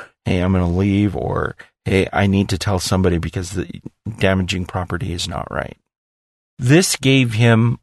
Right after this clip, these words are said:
a structure and a plan to address the situation as well. So they wouldn't be arguing and fighting about, "Hey, you know better, blah, blah, blah." I get it. You know, kids do know better, but they still behave immaturely because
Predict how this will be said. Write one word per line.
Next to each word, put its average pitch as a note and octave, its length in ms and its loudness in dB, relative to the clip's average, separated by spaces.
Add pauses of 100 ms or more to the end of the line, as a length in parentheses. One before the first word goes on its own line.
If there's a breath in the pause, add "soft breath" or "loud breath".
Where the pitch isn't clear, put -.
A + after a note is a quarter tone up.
a - 120 -2
structure - 560 0
and F#2 100 0
a E2+ 60 -4
plan G2 500 0
to G2+ 320 -6
address A2 460 0
the - 40 -6
situation - 600 -4
as F2+ 240 -6
well. E2+ 320 -2 (380 loud breath)
So C3 180 4
they B2+ 80 8
wouldn't F3+ 280 6
be D#3 120 4
arguing G2+ 540 2
and F2 120 0
fighting F2 440 0
about, E2 320 0
"Hey, A#2 180 2
you G#2 280 2
know G#2+ 220 6
better, F#2+ 580 4
blah, F#2 180 0
blah, F2+ 160 2
blah." F2+ 240 2 (460 soft breath)
I B2 100 2
get G#2+ 280 2
it. F2+ 260 2
You G2 200 -4
know, G2 220 2
kids C3+ 360 0
do A#2+ 180 4
know A2 200 4
better, F#2+ 280 0
but F#2 240 -4
they G2 120 -4
still A#2 320 0
behave G2 480 -2
immaturely F2+ 680 2
because F2+ 460 -4